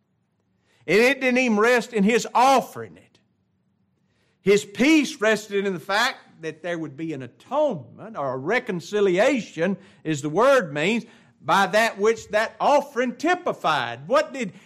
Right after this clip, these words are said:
what did the true child of God, when he went to the temple and did this act, placed his hands or stayed his hands on that burnt offering,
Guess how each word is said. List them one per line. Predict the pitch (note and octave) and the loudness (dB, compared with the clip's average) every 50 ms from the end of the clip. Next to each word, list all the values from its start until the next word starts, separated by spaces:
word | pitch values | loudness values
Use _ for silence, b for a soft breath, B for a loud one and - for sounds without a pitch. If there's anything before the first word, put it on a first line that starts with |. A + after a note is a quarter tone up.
| B B B | B B B
what | E3 F#3 C4 E4 D#4+ C#4 | 0 2 2 2 2 0
did | B3+ A#3 F#3+ | -2 0 0
the | G3 F#3 | 0 -2
true | - - - C#4 D#4 C#4+ | 0 2 2 4 4 4
child | - - A#3 A3+ B3 B3 C4 C4 C4 | 2 2 2 4 4 4 4 4 2
of | A3+ | 4
God, | G#3 A3 G#3+ G#3 G#3 G3+ F#3+ | 4 4 6 6 4 4 4
when | G3 F#3+ | 4 4
he | F#3 | 4
went | F3 G3+ B3 B3+ B3+ | 4 4 2 2 0
to | B3 A#3 | -2 -2
the | A#3 A3+ | -2 -2
temple | - - A3 A3 G3+ - G3+ F3+ | 0 0 0 0 0 0 0 0
and | E3+ E3+ D3+ D3 | 0 -2 -2 0
did | G#3 A#3+ A#3+ G3 | 0 0 0 0
this | G3+ A#3+ A#3+ - - | 0 0 0 0 0
act, | A#3 F#3+ F3+ F3 F#3 G3 - - - _ _ _ _ b b b b b - | 0 0 2 0 0 -2 -6 -12 -14 _ _ _ _ b b b b b -8
placed | - - G#3+ B3 C4 A#3 F#3 - - - | 0 2 4 4 4 2 0 -4 -4 -2
his | B3+ C4+ A3+ E3 | -2 -2 -2 -2
hands | F#3 G3+ G#3 G#3 G#3 G#3+ G#3 F#3+ F3 | -2 -2 0 0 0 0 -2 -2 -2
or | E3 | -4
stayed | - - - - - A3 A#3+ B3 B3 A#3+ | -4 -6 -6 0 2 4 4 4 2 2
his | A3 A3+ A#3+ A3 F#3+ | 0 0 0 0 -2
hands | A3 A3 G#3+ G#3+ G3+ F#3+ | -2 -2 -2 -2 0 0
on | F#3 F3+ F#3 | 0 0 0
that | F#3 F#3 F3+ F3+ | 0 -2 -2 -2
burnt | F#3 F#3+ G3+ G3+ | -2 -2 0 2
offering, | G3 G#3 G#3+ G#3 G#3 F3 - | 2 2 2 2 0 -4 -8